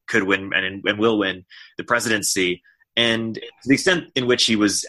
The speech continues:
accurate in his, uh, assessment of his persuasion abilities, it could have seen someone like you or, or you yourself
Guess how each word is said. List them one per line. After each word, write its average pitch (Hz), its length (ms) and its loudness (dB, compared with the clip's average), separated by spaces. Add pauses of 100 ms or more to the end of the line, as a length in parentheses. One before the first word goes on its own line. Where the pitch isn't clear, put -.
accurate 110 540 0
in 104 100 -2
his, 98 340 -4
uh, 101 360 4
assessment 110 500 0
of 95 120 0
his - 440 0
persuasion 139 380 4
abilities, 110 360 4 (220)
it - 200 -4
could 180 120 2
have 160 100 6
seen 131 520 -2
someone 120 500 0
like 107 220 2
you 107 100 4
or, 104 60 4
or 104 180 2
you 107 140 2
yourself 101 480 2